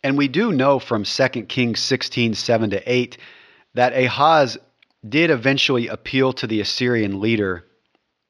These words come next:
Tiglath-Pileser for help against Aram and Israel and sent him tribute of silver and gold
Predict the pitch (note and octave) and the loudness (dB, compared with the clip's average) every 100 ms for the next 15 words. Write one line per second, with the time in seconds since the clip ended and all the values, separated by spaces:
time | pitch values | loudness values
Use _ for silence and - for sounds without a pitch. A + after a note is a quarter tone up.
0 | _ _ _ _ _ - D#3 A#2+ B2+ A#2+ | _ _ _ _ _ -2 -2 2 4 4
1 | - - B2 G#2 G#2 A#2+ A2 G#2 F2+ - | 0 -4 -2 0 2 2 2 -2 -4 -8
2 | - _ _ - - B2 - C#3 B2 - | -20 _ _ -14 0 0 2 2 2 0
3 | - A2 F#2+ A#2+ A#2 - - - _ _ | -8 -6 0 0 0 -4 -8 -18 _ _
4 | _ _ A2 G#2+ A#2 A#2+ A2 G#2 G2+ A2+ | _ _ -2 2 4 4 2 -4 -4 0
5 | B2+ G#2+ G2 F#2+ A2 A2 - - B2+ - | 0 0 -2 -2 -4 -6 -4 -2 -2 -2
6 | A2+ G2+ - - E3 A#2+ G#2 - G#2+ - | -4 -2 -4 0 0 0 -2 -4 -6 -4
7 | - B2+ B2 A2 G2+ F#2+ A2 G#2 F#2 | 2 2 4 2 0 0 2 2 -2